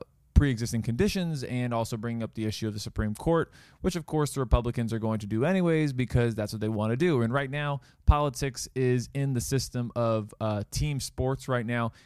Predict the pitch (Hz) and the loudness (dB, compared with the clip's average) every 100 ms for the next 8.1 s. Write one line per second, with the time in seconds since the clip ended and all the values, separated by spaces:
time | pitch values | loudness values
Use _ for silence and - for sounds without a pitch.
0 | - 127 - 151 139 123 110 117 117 117 | -8 0 2 2 2 0 2 2 2 0
1 | 110 101 113 107 101 104 104 110 107 - | -2 0 0 0 -4 -4 0 0 0 -6
2 | - 120 113 - - 131 - - 180 180 | -10 -10 -10 -8 -2 -2 -2 4 4 4
3 | 170 151 127 123 123 123 147 160 - 151 | 0 2 4 4 4 2 2 -4 -4 -4
4 | 143 139 123 123 120 131 123 117 147 160 | -2 -2 0 0 -2 0 2 2 0 0
5 | 143 127 127 120 123 120 110 165 - 156 | -2 0 0 0 0 -4 -2 0 6 6
6 | 139 123 127 120 120 - 170 - 156 131 | 6 -2 -2 -2 -4 -6 -4 0 0 0
7 | 123 127 127 - 180 165 - 131 127 127 | -2 0 0 -2 -2 -2 -2 0 0 -2
8 | 127 | -6